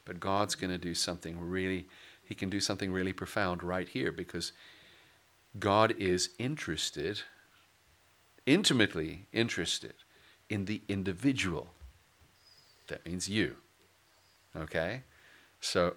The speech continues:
although statistics are great and we can look at the world as a great, you know, it's a great big set of statistics, the truth of the matter is God's interested in you, where you are right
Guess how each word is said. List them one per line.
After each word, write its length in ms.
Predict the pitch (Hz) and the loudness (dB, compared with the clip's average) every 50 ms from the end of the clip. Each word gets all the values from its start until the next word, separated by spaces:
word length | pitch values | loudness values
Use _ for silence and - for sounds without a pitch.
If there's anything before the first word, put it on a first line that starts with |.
| - - - | -2 2 2
although 260 | 98 92 107 113 127 | 4 6 6 6 6
statistics 720 | - - - 98 - - 156 156 - - 156 143 - - | 6 2 0 -2 0 2 2 2 2 0 -2 0 0 0
are 60 | 127 | 0
great 360 | 117 113 117 117 127 139 135 - | 0 2 2 4 4 4 2 0
and 120 | 80 80 | -2 -2
we 80 | 78 78 | -4 -4
can 140 | - 87 | -4 -2
look 180 | 90 110 120 - | -2 -2 -2 -2
at 80 | 104 98 | -2 -4
the 60 | 95 | -2
world 440 | 90 92 104 110 113 113 110 110 - | -2 0 0 2 4 2 2 2 0
as 200 | - 98 82 80 | -2 -2 0 -2
a 80 | 76 76 92 95 | -4 -6 -8 -8
great, 240 | 92 98 104 101 - - - - - 110 | -2 -2 0 -2 -2 -6 -14 -20 -10 -6
you 100 | 107 98 | -4 -4
know, 120 | 78 76 87 - - 90 90 - - 92 - - | -4 -6 -8 -12 -14 -16 -14 -12 -14 -14 -14 -14
it's 180 | 85 85 - | -16 -14 -14
a 60 | 95 | -10
great 300 | 87 - 110 113 113 110 | 2 6 6 6 6 4
big 180 | - 104 95 - | 2 0 0 2
set 320 | - - - - 117 113 | 2 2 4 6 6 6
of 100 | 113 107 | 6 4
statistics, 560 | - - - 110 - 110 - - - 120 120 - - - - - - - - | 2 -2 -4 -2 -2 -2 -2 -2 -2 -4 -6 -6 -10 -16 -16 -16 -16 -18 -18
the 60 | - | -8
truth 200 | - 131 123 - | -4 -4 -4 -4
of 60 | - | -4
the 60 | 104 | -2
matter 300 | 98 98 98 95 92 87 | 0 0 0 0 0 0
is 200 | 82 87 85 - - - - - - - - - _ | 0 -2 -2 -6 -8 -14 -20 -20 -20 -20 -20 -20 _
God's 300 | - - 95 98 95 - | -8 -6 -4 -4 -4 -4
interested 420 | 90 87 92 87 - - - 80 78 | -4 -6 -6 -6 -6 -6 -6 -6 -4
in 200 | 78 73 76 - _ _ _ _ _ - | -6 -6 -8 -12 _ _ _ _ _ -16
you, 300 | 73 71 73 76 76 67 64 - - _ _ _ _ _ _ _ | -12 -10 -8 -8 -8 -10 -12 -16 -20 _ _ _ _ _ _ _
where 180 | - 95 90 80 76 80 | -4 -4 -4 -4 -4 -8
you 380 | 95 95 98 123 156 170 - | -8 -4 -2 -2 -2 -2 -2
are 240 | 80 - - - - - - - - - - _ _ | -2 -4 -6 -8 -10 -14 -20 -20 -20 -20 -20 _ _
right 380 | - - 76 - 69 80 78 | -16 -14 -12 -10 -8 -8 -10